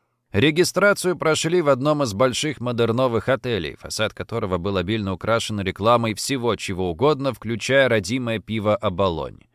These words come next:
Светлые держались корректно и настороженно, как всегда.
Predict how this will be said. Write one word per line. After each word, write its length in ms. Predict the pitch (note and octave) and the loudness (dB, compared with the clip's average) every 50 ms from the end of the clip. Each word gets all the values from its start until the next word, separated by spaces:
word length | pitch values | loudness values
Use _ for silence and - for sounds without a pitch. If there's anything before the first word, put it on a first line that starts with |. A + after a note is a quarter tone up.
| _ _ - | _ _ -12
Светлые 560 | - - - C3+ F#3 G#3+ F#3+ F#3+ G3 F#3+ F3+ | -10 -6 -2 0 2 2 2 2 2 2 4
держались 640 | D3 D#3+ D#3 D3 A#2+ A2 E3+ F3+ F3+ E3 D3+ B2 - | 2 2 0 0 2 2 4 4 4 4 0 -2 -2
корректно 640 | - D3 C3+ B2 C3 D#3 D#3+ - _ - D3 C#3 C3+ | 0 2 2 4 4 2 2 0 _ -4 -6 -4 -4
и 20 | |
настороженно, 920 | B2+ B2+ A2+ - - C3 B2 B2+ B2+ A2+ G2+ G#2 F2 C#2+ - F2+ - - - | -4 -6 -6 -4 -2 0 0 2 0 0 0 -2 -4 -4 -6 -12 -20 -14 -6
как 200 | - C3+ B2+ - | -4 -4 -4 -4
всегда. 440 | - - C#3+ B2 A2 E2+ C#2+ - | -6 -6 -6 -6 -6 -8 -12 -12